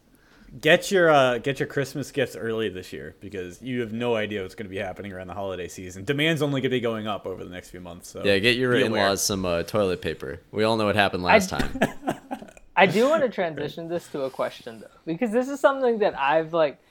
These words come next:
Speaker 3: exper-, I've, like, thought about a lot. I actually had a class on operations manage-, management where we talked about this kind of stuff in big detail. But the, what, what I'm really concerned about, I mean, in terms of some of the stuff that's being a shortage on, is, like,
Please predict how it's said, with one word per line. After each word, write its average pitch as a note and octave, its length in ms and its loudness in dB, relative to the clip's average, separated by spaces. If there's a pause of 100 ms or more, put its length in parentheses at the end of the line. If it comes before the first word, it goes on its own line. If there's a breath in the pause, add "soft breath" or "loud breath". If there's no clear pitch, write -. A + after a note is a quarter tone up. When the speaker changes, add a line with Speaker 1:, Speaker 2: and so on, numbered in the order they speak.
(260 soft breath)
Speaker 3:
exper-, B3 440 2
I've, G3+ 220 6
like, A#3+ 300 4
thought D#3+ 240 4
about F3 220 8
a D3+ 40 2
lot. C#3 460 0
I F3 100 4
actually G#3+ 220 4
had A3+ 100 10
a F3+ 60 2
class E3+ 340 2
on D#3 100 0
operations C#3 600 -2
manage-, C3 480 -6
management C#3 480 -4
where C#3 160 0
we D3+ 140 -2
talked D#3+ 300 2
about C3+ 200 0
this C#3 180 -6
kind C3 160 -2
of C3 80 -6
stuff - 240 -8
in C3 100 -14 (200)
big B2+ 240 -6
detail. C3+ 440 -4 (340 loud breath)
But G#3+ 220 4 (280 loud breath)
the, G#3 100 10
what, F#3+ 380 6
what G3 160 8
I'm C#4+ 320 2
really G3 280 4
concerned D3+ 460 -4
about, F#3 320 6
I D#3 60 -8
mean, D#3 180 -6
in C#3 100 -8
terms G#3+ 300 2
of B3 140 -8
some E3 180 -4
of E3 80 -4
the D3 80 -6
stuff D3 320 -4
that's C3+ 180 -6
being C#3+ 280 -6
a C#3 40 -4
shortage C3+ 440 -4
on, B2+ 240 -2
is, B2 100 -10
like, C3 260 -2